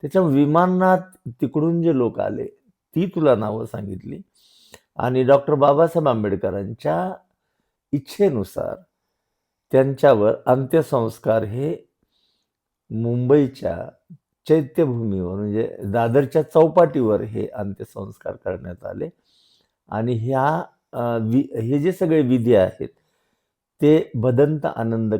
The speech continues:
कौसल्यायन, त्यावेळेसचे सर्वात मोठे बौद्ध भिक्खू, यांनी हे सगळे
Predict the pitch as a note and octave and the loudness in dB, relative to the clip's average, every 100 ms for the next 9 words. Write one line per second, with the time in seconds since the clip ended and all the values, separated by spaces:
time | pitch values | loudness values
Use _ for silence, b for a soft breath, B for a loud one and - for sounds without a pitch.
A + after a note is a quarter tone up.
0 | - G#2+ G#2+ - F#2+ F#2+ F#2 A2+ G#2+ G2+ | -2 -6 -6 -8 -6 -6 -8 -10 -8 -4
1 | G#2 G#2+ - A#2+ - B2+ C#3+ C#3+ C3 B2 | -4 -6 -10 -14 -6 0 0 0 -6 -6
2 | C3 D#3 E3+ - _ _ _ _ - A2+ | -6 -8 -10 -12 _ _ _ _ -8 0
3 | C#3 C#3+ C3 G2 F#2+ - - _ _ _ | 2 2 0 0 -8 -12 -18 _ _ _
4 | _ _ - A#2 C3+ C#3+ E3+ D#3 B2 B2 | _ _ -4 2 2 2 -2 -2 -4 -4
5 | G#2+ G#2+ D3+ | -4 -2 -4